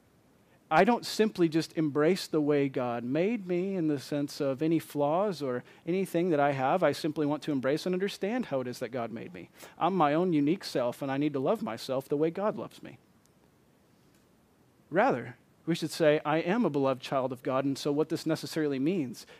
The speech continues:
is by the Spirit of God and by his word, I understand where myself is not lining up with his true self. I match who I am and my flaws up with the perfect holy character of God, and I say, "Where is the difference?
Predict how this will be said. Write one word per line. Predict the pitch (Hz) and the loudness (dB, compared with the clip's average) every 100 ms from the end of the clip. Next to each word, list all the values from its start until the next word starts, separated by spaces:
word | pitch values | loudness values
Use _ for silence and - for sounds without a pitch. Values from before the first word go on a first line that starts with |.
| - | -8
is | 143 | 0
by | 151 | 2
the | 147 | 2
Spirit | - 165 196 | 0 2 4
of | 160 | 2
God | 131 127 | -2 -2
and | 131 131 | 0 0
by | 143 | 0
his | 139 123 | -2 -6
word, | 131 180 135 123 - | -2 0 0 -4 -10
I | - 151 | -4 0
understand | 165 147 - - 170 190 139 127 | 0 0 -4 -4 -2 0 -2 -2
where | 143 | -2
myself | 131 139 180 180 - 190 202 151 | 0 2 0 -2 0 0 0 0
is | 139 | -2
not | 151 160 | 0 0
lining | 143 147 156 | 0 0 2
up | 147 147 | 0 0
with | 139 | -4
his | - 170 - | -2 -2 -2
true | - 120 | -10 -10
self. | - - - - _ _ _ _ _ _ - - - - | -10 -10 -12 -18 _ _ _ _ _ _ -20 -20 -10 0
I | 160 | 2
match | 165 180 - - - | 4 4 2 -4 -2
who | 202 180 | 2 4
I | 175 233 | 4 4
am | 233 | 2
and | 220 | 0
my | 180 180 202 | 2 0 -2
flaws | - 127 131 131 | -2 0 0 0
up | 165 160 165 | -2 0 0
with | 147 | 0
the | |
perfect | - - 180 196 - | 0 -2 -2 -4 -4
holy | - 165 160 | 0 2 2
character | - 165 165 160 147 | 0 -2 -2 -2 -4
of | 127 | 0
God, | 135 143 | 2 2
and | 143 | 2
I | 135 | -2
say, | 127 - 143 | -6 -4 -2
"Where | 131 131 139 | -2 -2 -2
is | 135 | -4
the | 127 | -8
difference? | 123 120 - - - | -12 -12 -16 -18 -20